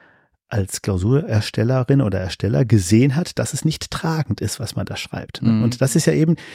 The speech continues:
Speaker 1: die Leistung, die beim Urteil abgefragt wird.
Speaker 2: Ja.
Speaker 1: Und darum muss man, wenn man diese Hilfskrücken benutzt, über die wir gerade gesprochen haben, das mit der absolut gebotenen Kürze machen,
Speaker 2: Genau.
Speaker 1: um klar zu machen,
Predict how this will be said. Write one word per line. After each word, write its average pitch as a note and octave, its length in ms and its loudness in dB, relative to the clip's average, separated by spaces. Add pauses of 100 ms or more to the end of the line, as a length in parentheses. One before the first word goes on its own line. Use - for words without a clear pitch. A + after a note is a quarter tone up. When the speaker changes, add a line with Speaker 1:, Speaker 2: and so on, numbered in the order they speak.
(160)
Speaker 1:
die E3 80 4
Leistung, D#3 360 4
die D3+ 100 2
beim D3+ 140 4
Urteil F3 340 0
abgefragt - 640 -4
wird. - 240 -2 (160)
Speaker 2:
Ja. C3+ 200 -8 (180)
Speaker 1:
Und C3+ 200 2 (300)
darum C#3 480 4
muss C#3 280 4
man, A2+ 300 0
wenn C#3 160 4
man D3 300 2
diese A2+ 220 0
Hilfskrücken A2 680 0
benutzt, F#2+ 560 0 (500)
über G#2 120 -2
die G2 100 -2
wir G2 80 0
gerade - 140 -4
gesprochen B2 480 -4
haben, D3 220 -2 (520)
das B2 260 2 (240)
mit B2+ 300 -2
der - 180 2
absolut G#3 440 2
gebotenen E3 440 0
Kürze - 380 0
machen, F#2 220 -6
Speaker 2:
Genau. A#2 180 4
Speaker 1:
um B2 160 4
klar C#3+ 300 4
zu - 120 0
machen, E3 280 0